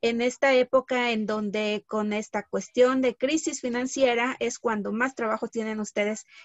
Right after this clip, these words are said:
y que nos hayan hecho un espacio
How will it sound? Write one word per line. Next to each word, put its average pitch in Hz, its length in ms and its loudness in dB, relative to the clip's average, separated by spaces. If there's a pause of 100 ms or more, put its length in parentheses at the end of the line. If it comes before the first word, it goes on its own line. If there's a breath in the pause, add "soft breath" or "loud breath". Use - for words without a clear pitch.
y 214 100 -8
que 220 140 -2
nos 220 220 -4
hayan 262 340 2
hecho 262 360 -2
un 247 200 -2
espacio 247 680 -2